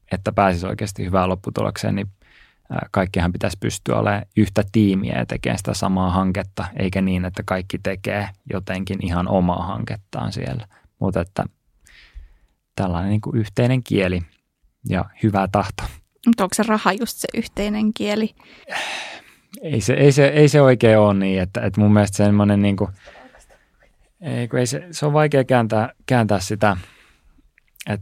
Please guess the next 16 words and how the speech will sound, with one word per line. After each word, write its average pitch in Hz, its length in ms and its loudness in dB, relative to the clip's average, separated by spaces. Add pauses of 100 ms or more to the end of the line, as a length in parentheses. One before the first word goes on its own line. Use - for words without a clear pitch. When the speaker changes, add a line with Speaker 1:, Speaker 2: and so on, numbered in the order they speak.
(120)
Speaker 1:
kyllä 113 160 0
se, 110 160 -2 (120)
kyllä 110 180 -6
se, 107 60 -2
niin 107 140 0
kuin, 104 120 -2
mun 101 120 2
mielestä 98 280 -2
menee 95 220 -2
sieltä, 95 360 -2
että, - 280 -8 (200)
että 104 180 -6
pitää 110 260 4
saada 98 260 2
se, 98 200 -4
että - 380 -10